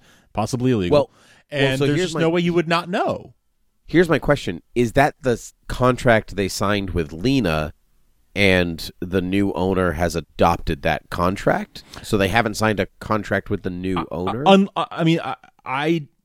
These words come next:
Speaker 1: they definitely didn't sign a contract with Andrea. Um, did they sign a contract with Lena? Maybe, but they would know that, and so then they wouldn't be threatening her like, "We're all gonna leave." Well, you already signed the contract, so you can't,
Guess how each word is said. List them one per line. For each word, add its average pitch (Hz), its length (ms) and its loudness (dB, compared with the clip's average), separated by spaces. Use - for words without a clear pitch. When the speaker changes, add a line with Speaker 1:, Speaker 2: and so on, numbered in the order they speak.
Speaker 1:
they 135 200 2
definitely 208 340 4
didn't 160 200 4
sign 110 640 0
a 110 80 0
contract 101 640 4
with 101 380 -2
Andrea. 92 600 -2
Um, 120 520 4
did 135 220 0
they 156 120 2
sign 170 340 -2
a 160 40 -8
contract 156 400 -4
with 139 80 -4
Lena? 147 300 -2
Maybe, 143 840 -2
but 139 1000 -2
they 131 180 -2
would 139 220 -2
know 151 300 2
that, 87 320 -6
and 110 100 -10
so 123 100 -2
then 113 120 0
they 120 80 0
wouldn't 117 240 -2
be 107 80 -4
threatening 113 360 -4
her 104 140 -2
like, 98 140 -2
"We're 104 160 0
all 98 80 2
gonna 98 140 -2
leave." 101 220 -2
Well, 95 120 -2
you 92 100 -2
already 110 160 -2
signed 123 260 -2
the 92 60 -2
contract, 82 460 -4
so - 80 -4
you 85 120 -2
can't, 90 300 0